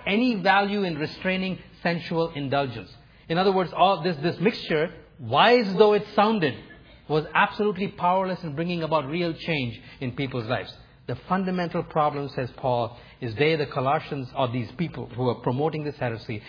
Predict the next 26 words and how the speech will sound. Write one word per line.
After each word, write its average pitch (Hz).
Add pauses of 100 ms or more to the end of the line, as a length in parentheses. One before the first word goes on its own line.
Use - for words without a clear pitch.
(120)
had 143
lost 156
connection 175
with 156
the 131
head, 127
Jesus, 123 (420)
from 214
whom 233
the 190
whole 240
body, 226
supported 208
and 170
held 180
together 170
by 156
its 139
ligaments 156 (240)
and 127
sinews, 127 (240)
grows 131
as 110
God 123 (120)
causes 110
it 98